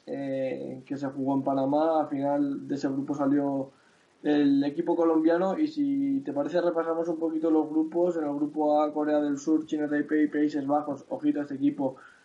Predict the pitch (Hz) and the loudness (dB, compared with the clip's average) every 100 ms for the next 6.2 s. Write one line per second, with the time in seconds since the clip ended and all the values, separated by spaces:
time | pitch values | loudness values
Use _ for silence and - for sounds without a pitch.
0 | _ _ 147 139 - 135 151 156 147 147 | _ _ -2 -2 -2 -2 -2 0 2 2
1 | 151 147 139 139 - 135 131 160 151 147 | 2 0 -2 -4 -8 -8 -6 0 0 0
2 | - _ _ 151 147 143 - 175 165 135 | -4 _ _ 2 4 2 0 0 2 0
3 | - _ - 147 143 143 135 269 269 _ | -4 _ -8 -6 -4 -6 -8 -8 -12 _
4 | - - - 143 143 143 - - 139 147 | -20 -20 -12 -6 -6 -6 -10 -18 -2 2
5 | 147 151 156 175 202 - 147 151 147 156 | 4 6 6 4 2 -2 0 2 4 2
6 | 226 330 | 2 -2